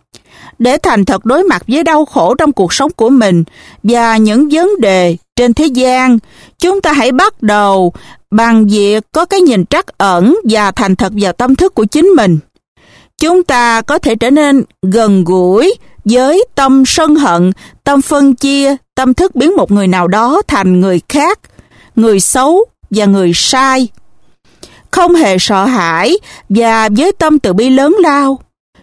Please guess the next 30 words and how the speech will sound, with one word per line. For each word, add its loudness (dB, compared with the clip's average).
chúng 0
ta -2
đi 0
đến 2
chỗ 0
biết 2
con 2
sói 0
nào 0
là 0
con 0
sói 0
hay 0
giận 0
dữ, 0
con 0
sói 0
không 0
khoan 2
dung 2
và 0
thù -2
địch. -4
Qua 0
thời -2
gian, 0
phần 0
đó 0
trong 0
chính 0